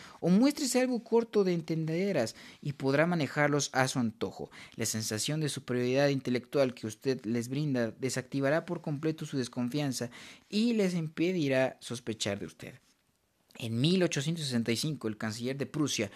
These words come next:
Otto von Bismarck, quería que Austria firmara un tratado que favorecía en todos sus aspectos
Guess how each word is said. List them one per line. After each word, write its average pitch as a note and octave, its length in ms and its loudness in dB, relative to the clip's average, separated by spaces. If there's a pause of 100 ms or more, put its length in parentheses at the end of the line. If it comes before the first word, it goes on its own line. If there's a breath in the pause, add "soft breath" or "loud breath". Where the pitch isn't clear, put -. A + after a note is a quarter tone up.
(280 loud breath)
Otto C#3 460 4
von B2+ 420 4
Bismarck, C3 560 6 (240 loud breath)
quería G#3 300 6
que G3 320 0
Austria F3+ 540 4
firmara F3 360 0
un G3+ 80 2
tratado F#3+ 460 -2
que E3+ 100 -4
favorecía D#3 580 0
en C3+ 240 2
todos G#3+ 360 -2
sus F3+ 140 -2
aspectos F#3+ 580 0